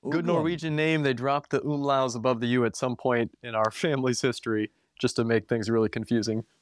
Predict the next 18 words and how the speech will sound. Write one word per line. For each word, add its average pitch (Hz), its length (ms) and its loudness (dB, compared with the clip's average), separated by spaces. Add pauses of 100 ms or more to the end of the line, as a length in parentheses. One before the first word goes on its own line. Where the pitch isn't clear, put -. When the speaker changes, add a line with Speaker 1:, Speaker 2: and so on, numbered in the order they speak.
(1120)
Speaker 2:
Well, 127 160 0
as 160 220 0
someone 143 360 2
with 123 200 0
a 107 80 2
very 131 240 0
unusual 127 400 2
name 110 280 2
that 104 100 0
people 113 340 -2
often 156 380 2
get 117 160 0
wrong, 107 440 2
I 123 200 0
<laughs> 110 140 -6
empathize 123 640 0
with 113 220 -2
you, 117 300 2